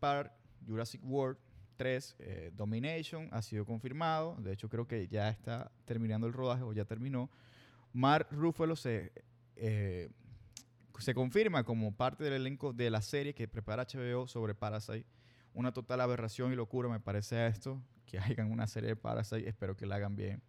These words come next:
American Horror Story, di-, temporada diez, ya anuncia su cast y, bueno, confirma que va a haber una décima temporada. Entre lo interesante del cast podemos ver que Mac-,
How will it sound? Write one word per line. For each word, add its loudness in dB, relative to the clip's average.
American 2
Horror 0
Story, -4
di-, -10
temporada 4
diez, 0
ya 2
anuncia 0
su -4
cast 2
y, -2
bueno, -8
confirma 4
que 0
va 0
a 6
haber 4
una 2
décima 0
temporada. 2
Entre 2
lo 2
interesante 2
del 2
cast 2
podemos 2
ver -2
que 0
Mac-, -2